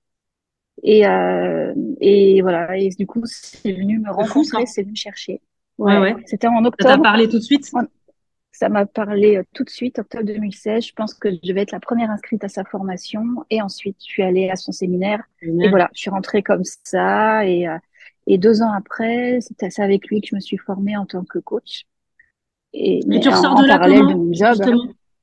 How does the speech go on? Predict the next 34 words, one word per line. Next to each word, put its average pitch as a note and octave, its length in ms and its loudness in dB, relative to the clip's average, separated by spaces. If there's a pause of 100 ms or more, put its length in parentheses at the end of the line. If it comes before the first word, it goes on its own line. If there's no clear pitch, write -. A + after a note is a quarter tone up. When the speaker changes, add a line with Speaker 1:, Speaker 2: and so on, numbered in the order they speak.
(340)
Speaker 2:
Quand A3 140 -2
tu, A3+ 580 2
du A3 140 0
coup, B3+ 140 4
t'es C4 140 2
appelée A#3 280 0
par A#3+ 140 -4
cette A3+ 160 -4
vidéo, B3 720 -2
tu C4+ 160 -10
te G3 40 -6
dis, « A3+ 200 -6
J'y A3+ 160 -2
vais, A#3+ 360 0
j'ai, A3 200 -2
ça, G#3 140 -6
ça G#3 140 -4
m'appelle, G#3 320 -2
et A#3 80 -2
cetera. » A#3 580 -2
Tu - 180 -12
fais A3+ 200 -6
une A3 180 -2
conférence A3+ 560 -2
ou A#3 40 -2
une G#3+ 60 -4
formation G#3+ 300 -6
avec G3+ 120 -8
lui. D4+ 180 -6
Tu - 100 -8
ressors B3 260 -4
de A#3 80 0
là A3+ 120 -2
comment ? A#3 280 -6